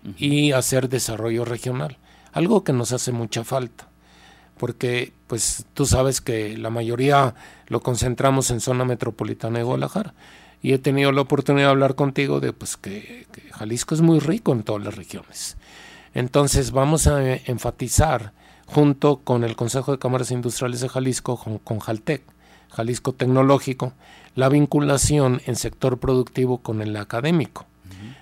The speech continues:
Speaker 2: También vamos a, a hacer más investigación aplicada para, para detectar los problemas de las regiones.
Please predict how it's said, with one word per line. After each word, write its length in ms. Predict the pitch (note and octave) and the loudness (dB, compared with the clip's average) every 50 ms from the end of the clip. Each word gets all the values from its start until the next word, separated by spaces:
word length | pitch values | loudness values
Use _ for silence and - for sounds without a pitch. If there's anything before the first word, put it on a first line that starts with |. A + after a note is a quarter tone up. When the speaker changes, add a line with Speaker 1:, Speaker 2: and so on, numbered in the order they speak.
| _ _ _ | _ _ _
Speaker 2:
También 380 | - B2 B2 C3+ D3+ D#3+ E3 E3 | -6 -2 0 2 2 4 4 4
vamos 400 | E3 D#3+ D#3+ E3 E3 D3+ - - | 4 4 4 4 2 2 2 2
a, 340 | C3+ C3 B2 B2 A#2+ A#2+ B2+ | 2 2 2 0 0 -2 -4
a 560 | - - - - A#2 A#2 A#2 A2+ A2+ A2 A2+ - - | -6 -6 -4 -2 0 0 0 0 -2 -4 -6 -6 -8
hacer 340 | - A#2 - - D3 C#3+ C#3 | -6 -6 -4 -2 -2 -2 0
más 360 | C#3 C#3 C3+ C#3 D3+ D3 - | 0 2 2 2 2 2 2
investigación 840 | D#3 D#3 C#3+ C3 A#2 - - B2+ A2 A#2 A2 - - B2+ B2+ B2+ B2+ | 2 2 2 0 -2 -4 -4 -6 -6 -4 -4 -2 -2 -2 0 0 -2
aplicada 600 | B2 - - B2 A2+ - - C3+ C#3 C3+ C3 G2 - _ _ _ _ _ _ _ _ _ - - - _ _ _ _ | -2 -2 -4 -6 -6 -4 -4 -4 -4 -6 -8 -10 -12 _ _ _ _ _ _ _ _ _ -20 -20 -20 _ _ _ _
para, 600 | - B2 A#2+ A#2+ A#2+ A#2 A#2 A#2 A#2 A2+ A#2 A#2 - - - | -2 0 0 0 0 0 0 0 0 0 0 -2 -4 -6 -4
para 540 | B2+ A#2 A2+ A2 A2+ A2 A2 A2 A2 A2+ | -2 -2 -2 -2 -2 -2 -2 -2 -2 -4
detectar 760 | A#2 A2 A#2+ A2 - - A#2+ - - - - C3+ C3+ B2+ C3 | -4 -4 -6 -4 -4 -6 -8 -8 -6 -2 0 0 2 0 0
los 360 | C3+ C3 B2+ A2+ - - - - _ | -2 -4 -4 -4 -6 -8 -8 -8 _
problemas 520 | - A2+ A#2 A2+ A2+ A#2+ A#2+ A#2+ A#2+ G#2+ | -6 -6 -4 -4 -4 -2 -2 -2 -2 -4
de 80 | B2 A#2 | -4 -4
las 160 | A#2 A#2 A2 | -4 -4 -6
regiones. 600 | A#2+ G#2+ - C#3 C#3 C3+ C3 - - - - - | -6 -6 -4 -4 -4 -4 -6 -6 -6 -6 -8 -8